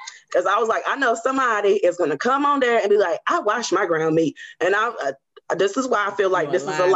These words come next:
Speaker 1: lie.
Speaker 2: truth ain't in you.
Speaker 1: Right.
Speaker 2: <laughs>
Speaker 1: Because I went through some very famous cooking people and looked at
Speaker 2: Mm-hmm.
Speaker 1: them make hamburgers, lasagna, spaghetti, and all this kind of stuff. I,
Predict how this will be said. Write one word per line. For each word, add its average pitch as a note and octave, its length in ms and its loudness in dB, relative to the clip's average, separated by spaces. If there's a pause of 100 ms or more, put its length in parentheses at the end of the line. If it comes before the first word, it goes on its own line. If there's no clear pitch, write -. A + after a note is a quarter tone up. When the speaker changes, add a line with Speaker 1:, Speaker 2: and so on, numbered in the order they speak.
Speaker 1:
lie. B2+ 60 -6
Speaker 2:
truth D#3+ 200 -10
ain't D3+ 200 -4
in C#3+ 200 -4
you. D3 140 -8 (420)
Speaker 1:
Right. A3+ 500 0
Speaker 2:
<laughs> G#3+ 220 -4
Speaker 1:
Because G#3 560 2 (300)
I C#4 280 0
went D4+ 260 -2
through E3+ 380 0 (680)
some F3+ 520 0
very B3+ 320 2
famous C#4 580 0 (160)
cooking A#3+ 360 2
people F3+ 460 0 (320)
and F#3 160 2
looked C4+ 220 0
at - 80 -2
Speaker 2:
Mm-hmm. A3 80 2
Speaker 1:
them G3 140 0
make F#3+ 180 0 (140)
hamburgers, D#3+ 760 0 (420)
lasagna, F3+ 760 2
spaghetti, F3+ 680 2
and D#3+ 100 2
all G#3+ 160 2
this A3+ 140 0
kind G3+ 160 0
of G3 60 -2
stuff. F3+ 200 2
I, G3 140 -2